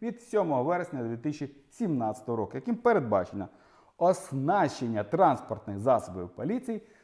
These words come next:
засобами глобальної системи позиціонування G P S навігація. Не буду вдаватися у подробиці, скільки разів витребовував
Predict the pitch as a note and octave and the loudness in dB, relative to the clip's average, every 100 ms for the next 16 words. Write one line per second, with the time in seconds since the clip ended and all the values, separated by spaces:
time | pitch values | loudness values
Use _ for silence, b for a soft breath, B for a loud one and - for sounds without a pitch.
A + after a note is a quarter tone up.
0 | b - F#2+ E3+ B3 A#3+ F#3 F#3+ - D#3 | b -16 2 4 6 4 2 2 0 -4
1 | - _ _ F#2 A2 G#3+ G#3 A#2 A#2 F#3 | -12 _ _ -4 4 6 6 6 4 4
2 | G3+ G3+ G3 B2 - C3 B2+ B2+ - _ | 2 -2 -4 -8 -4 0 0 -2 -12 _
3 | _ - B2+ C3 B2 G#2 G2+ G#2+ A#2+ E3 | _ 0 0 0 -2 -2 0 0 2 0
4 | F3 C#3+ C#3 - _ _ C3+ B2 B2 C#3 | 0 -4 -6 -20 _ _ -6 -4 0 -2
5 | C#3+ - _ _ F#2 G#2+ A2 F#2+ E2+ - | -2 -10 _ _ -6 -4 -2 -2 -2 -6
6 | C2 _ b b b b - C3+ A3 F#3+ | -18 _ b b b b -6 -2 2 4
7 | C3 G#2+ G#2 G2 F#2 F#2 - F#2+ F#2 F#2+ | 4 2 0 0 -2 -4 -10 -10 -8 -8
8 | F#2+ F#2 F#2 - F2 - - - _ G#3+ | -6 -6 -8 -12 -18 -18 -20 -20 _ 2
9 | C#3+ - A2 A#2 A2 A2+ F#2 G#2+ G#2+ A2 | 2 2 0 0 0 -2 -2 -4 -4 -4
10 | A2 G2 F2+ | -2 -2 -4